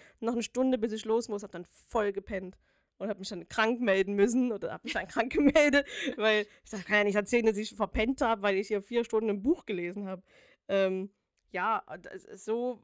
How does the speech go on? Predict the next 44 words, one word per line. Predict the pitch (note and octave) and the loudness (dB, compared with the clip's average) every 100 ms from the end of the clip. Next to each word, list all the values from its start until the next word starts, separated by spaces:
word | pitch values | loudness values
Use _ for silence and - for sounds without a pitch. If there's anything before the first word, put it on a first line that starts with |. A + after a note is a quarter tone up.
| - | -20
war | F#3+ G3+ | -8 -8
das | C4 - | -6 -10
dann | F3+ | -14
gewesen. | F3+ F#3 | -14 -12
Oder | F#3 | -8
auch, | G3+ | -8
wo | F#3+ | -8
die | F#3+ | -12
Filme | - B3+ C#4 C4+ | -6 -4 -2 -4
rauskamen. | G3 A#3+ C#4+ - F#3 F3+ F3+ F3 _ _ _ | -4 -6 -6 -10 -12 -12 -16 -20 _ _ _
Also | - F#3 F3+ | -10 -8 -8
ich | - | -4
war | G3+ | -2
dann | G3+ | -2
ab | - G3 | -4 -6
einem | G3 F#3+ F3+ | -6 -6 -8
gewissen | F#3+ B3+ B3 | -10 -8 -10
Film, | - - C4 B3+ C4 - _ _ - | -10 -8 -6 -6 -6 -10 _ _ -6
ähm, | G3+ G3+ G3+ G3 F#3+ - | -2 -2 -2 -4 -6 -6
dann | G3 A#2 | -8 -4
auch | G3 | -6
mit | G#3 G3 | -6 -8
meinen | F#3 F3 F3 F3 F#3 _ - | -4 -4 -4 -8 -12 _ -8
Klassenkameraden | - C4 - G3 E3+ D#3 E3 E3 | -6 -6 -8 -6 -6 -6 -10 -12
dann | D#3+ E3+ - _ | -14 -14 -20 _
nachts | G3 G3+ - - | -6 -6 -8 -18
im | - G3 | -18 -20
Kino | - G#3 F#3+ | -12 -6 -6
gewesen. | F3+ F3 F3 F3 F3+ _ _ _ _ | -6 -8 -8 -10 -16 _ _ _ _
Also | F#3 | -10
wir | F#3 | -6
haben | G3 | -6
dann | F#3+ | -6
wirklich | F#3 G3+ | -8 -6
null | A3+ A#3 A#3+ | 2 4 2
Uhr | - A#3 A3+ G#3+ | -2 2 4 4
uns | G#3+ | -2
dann | G#3+ | -2
die | G3+ | -6
Premiere | - G#3+ G#3 A3 G#3+ | -6 -4 -2 -2 -4
angeguckt. | G#3 G3+ - A3 - _ _ _ _ | -10 -14 -4 -4 -4 _ _ _ _
Beim | F#3+ G3 G3+ | 0 0 -2
sechsten | G#3 B3+ - - B3+ | -6 -8 -10 -10 -10
Teil | B3+ A3+ A3+ A3+ | -10 -10 -10 -12